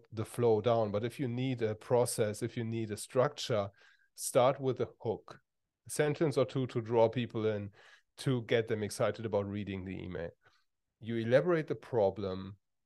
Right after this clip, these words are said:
you agitate the problem, you really put some salt into the wound, make them feel the pain and the, the relevance of solving what you're talking about. You solve the problem. That's the, the common P A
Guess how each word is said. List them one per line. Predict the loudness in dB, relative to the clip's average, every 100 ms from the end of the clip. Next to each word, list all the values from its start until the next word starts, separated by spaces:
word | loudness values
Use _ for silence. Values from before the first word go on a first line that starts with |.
| _ _ _
you | -10 -10 0
agitate | 2 2 0 -2 -2 -2
the | -4
problem, | -6 -2 -2 -2 -6 -6
you | -6 -2
really | 0 2
put | 0 -2
some | -2 -4
salt | 0 2 2 0
into | -6 -8
the | -8
wound, | -8 -6 -8 -4
make | -2 -2
them | -2 -4
feel | -6 -10 -4 -2 -2
the | -4
pain | -8 -6 -4 -2 -2 -4 -6
and | -2
the, | 0 0
the | 0
relevance | 2 2 4 2 2 0 -2
of | -6
solving | -6 2 4 4 2 0
what | -2 -2
you're | -2
talking | 2 2 2 -2
about. | 0 0 0 -6 _ -20 _ _ _ _ _ _ _ _
You | -8 -4 0 0 -2 -8 _
solve | -14 -2 4 4 4 -2
the | -6
problem. | -6 0 0 0 -2 -4 -6 -10 -18 _ _ -2
That's | 0 0 0
the, | 0 0
the | -2 2
common | 4 4 2
P | -2 -4 -2
A | 0